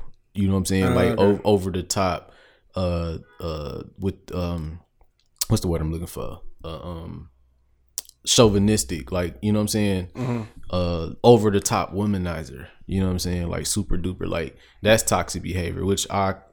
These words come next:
Speaker 1: condone wholeheartedly. <laughs> But, but, um, so i-, in, in that same sense, remember earlier I was telling you about my mom, how, like, I,
Speaker 2: Yeah.
Speaker 1: I, I think, like, my mom is, like, like, the super finesser, like, she, like, the ultimate manipulator.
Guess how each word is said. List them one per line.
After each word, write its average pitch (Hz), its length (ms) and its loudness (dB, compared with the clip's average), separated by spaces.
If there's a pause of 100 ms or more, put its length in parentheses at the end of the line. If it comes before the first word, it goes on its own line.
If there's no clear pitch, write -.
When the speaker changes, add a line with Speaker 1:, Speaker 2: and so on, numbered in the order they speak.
(260)
Speaker 1:
condone 90 380 -2
wholeheartedly. 85 600 -4 (140)
<laughs> - 160 -16
But, 120 400 10
but, 117 260 6 (580)
um, 104 420 6 (680)
so 120 480 8
i-, - 60 -6
in, 120 480 -2
in 110 280 2
that 113 160 4
same 117 280 4
sense, - 560 2
remember 117 240 6
earlier 117 280 6
I - 20 4
was 98 80 0
telling 107 180 2
you 98 100 2
about 98 80 2
my 92 80 2
mom, 101 380 2
how, 87 140 -4
like, 87 240 -4 (120)
I, - 120 -2
Speaker 2:
Yeah. 127 180 2
Speaker 1:
I, 95 120 -2
I - 20 2
think, 101 240 0
like, 90 140 0
my 90 100 2
mom 95 340 4
is, 87 100 -4
like, 87 220 -6
like, 87 240 -4
the 78 140 -8
super - 340 0
finesser, - 560 0
like, 76 180 -4
she, 107 140 -2
like, 95 200 2
the - 100 -2
ultimate 95 440 2
manipulator. 87 640 0